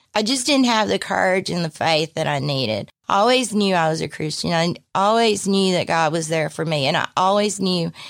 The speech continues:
that he could take the burden away from me. I just could not make that, that step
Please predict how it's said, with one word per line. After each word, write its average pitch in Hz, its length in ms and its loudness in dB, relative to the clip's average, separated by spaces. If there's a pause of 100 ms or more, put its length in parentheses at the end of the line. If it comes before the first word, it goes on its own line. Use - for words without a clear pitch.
(340)
that 202 160 0
he 233 160 2
could 214 200 -2
take 196 280 0
the 196 80 -2
burden 185 380 2
away 180 340 2
from 185 240 -2
me. 170 240 2
I 175 160 0
just 208 300 -2
could 190 180 0
not 180 240 0
make 170 300 -4
that, - 340 -2 (480)
that 185 300 0
step 208 760 0